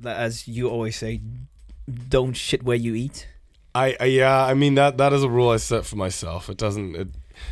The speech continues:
Speaker 2: most of the time that shit doesn't work out. <laughs> But
Speaker 1: Yeah, we
Speaker 2: we'll, we'll talk about that another time.
Speaker 1: Definitely,
Speaker 2: But
Speaker 1: definitely.
Speaker 2: yeah, I mean, we, you know, I wanna go into,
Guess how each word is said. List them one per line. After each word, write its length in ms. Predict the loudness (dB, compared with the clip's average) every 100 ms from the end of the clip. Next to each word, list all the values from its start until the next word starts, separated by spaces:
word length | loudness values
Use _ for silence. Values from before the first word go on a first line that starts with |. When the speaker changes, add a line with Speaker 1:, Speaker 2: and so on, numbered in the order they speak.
| 0
Speaker 2:
most 280 | 4 4 2
of 120 | 0
the 40 |
time 200 | 0 0
that 180 | 0 -2
shit 220 | -2 -4
doesn't 220 | -6 -8 -8
work 200 | -10 -10
out. 260 | -12 -12 _
<laughs> 60 |
But 100 | 0 0 0
Speaker 1:
Yeah, 120 | 0
we 60 | 4
Speaker 2:
we'll, 200 | 4 6
we'll 180 | 4
talk 240 | 6 4 4
about 220 | 2 2
that 140 | 4 4
another 280 | 4 2
time. 380 | 0 -2 -4 -6 -12 -16 -6
Speaker 1:
Definitely, 540 | -4 -4 -4 -6 -10 -12 -18 -10
Speaker 2:
But 80 | -2 0 2 0
Speaker 1:
definitely. 180 | -2 0
Speaker 2:
yeah, 140 | 4 4
I 60 |
mean, 260 | 4 2 2
we, 140 | 0 0 -4 -12 _
you 160 | -4 -2
know, 60 | 0
I 20 |
wanna 220 | 0 0
go 180 | 0 0
into, 240 | 0 -2